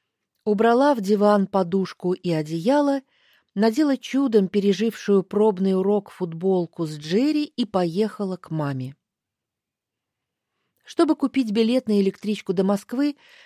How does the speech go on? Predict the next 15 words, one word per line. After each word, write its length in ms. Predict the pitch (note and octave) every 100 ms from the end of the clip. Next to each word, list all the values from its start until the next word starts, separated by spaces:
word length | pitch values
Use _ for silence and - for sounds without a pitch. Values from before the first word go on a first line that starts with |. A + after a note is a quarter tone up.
| -
мне 220 | G#3+ C#4+
пришлось 440 | B3+ A#3 B3+ A#3+
снова 460 | - A3 A3+ B3+ A#3+
вообразить 680 | A3 G#3 G3 G3 F#3+ A#3+
на 100 | A3
ладони 440 | G3 F#3+ F3 G#3+ G#3+
свернутые 640 | - G3+ G#3 G3 F#3+ F#3
купюры, 600 | F3 F3+ - D4+ D4+ D4 _ _ - - _ -
а 200 | G3+ G3+
у 80 |
стеклянного 680 | G3 - G3+ G3+ F#3+ F3+ F3+
окошка 440 | F#3+ G3+ D4 - G#3+
кое-как 480 | A3 G3+ A3+ A3+
изъясняться 720 | G#3+ E3 F3 - F#3+ F#3+ - F3
жестами. 600 | D3+ C#3 - C#3+ D3